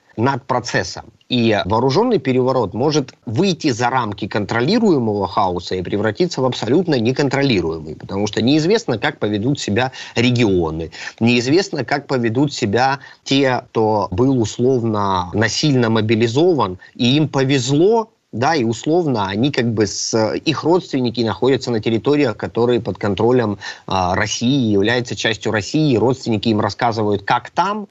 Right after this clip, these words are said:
и как на Украине. При всех адских экспериментах, которые проводили американцы на Украине, да, там третий тур выборов, э, вооружённый переворот четырнадцатого года, военного переворота на Украине ещё не было.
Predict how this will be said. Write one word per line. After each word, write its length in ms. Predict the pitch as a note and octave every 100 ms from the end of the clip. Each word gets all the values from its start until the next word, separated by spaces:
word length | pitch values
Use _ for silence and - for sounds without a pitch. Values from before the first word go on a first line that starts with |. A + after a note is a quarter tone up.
| _ -
и 120 | A2+
как 260 | C#3+ D3+
на 80 | D#3
Украине. 520 | C#3+ B2+ C3 G2+ F#2 E2+ _
При 160 | - C3+
всех 440 | C3 F#3+ F3+ - -
адских 440 | C3+ C3 - A#2+
экспериментах, 680 | A#2 - C3 C#3+ B2 G2 F#2
которые 340 | G#2 A2 G#2+
проводили 460 | F2+ G#2+ A2 A#2 G#2+
американцы 600 | G#2 G#2 G#2 A2 F#2 -
на 140 | G2+
Украине, 500 | G#2+ C3 E3 C4 E3
да, 280 | F#2+ C3 C3
там 200 | F2 F2
третий 280 | A#2+ D3+ D#3
тур 200 | D#3 D#3
выборов, 640 | A2+ C#3 C3 A2+ A#2 A2+ G2+
э, 180 | A2 A2 - - -
вооружённый 520 | G#2+ A#2 B2+ C#3+ C#3
переворот 460 | C3+ C3 C3 C#3+ C#3
четырнадцатого 720 | C3+ B2+ D3 C3 G#2 B2+ A2+
года, 340 | G#2+ A2+ G#2
военного 680 | F2 A#2 A2+ D#3 A3+ G3+ F3
переворота 580 | C#3 C#3+ B2 B2+ G#2+ F#2+
на 100 | G2
Украине 520 | G#2 G#2+ C3+ F3 D#3
ещё 320 | A#2+ B2 -
не 200 | D3 C#3
было. 300 | G2+ E2 D#2+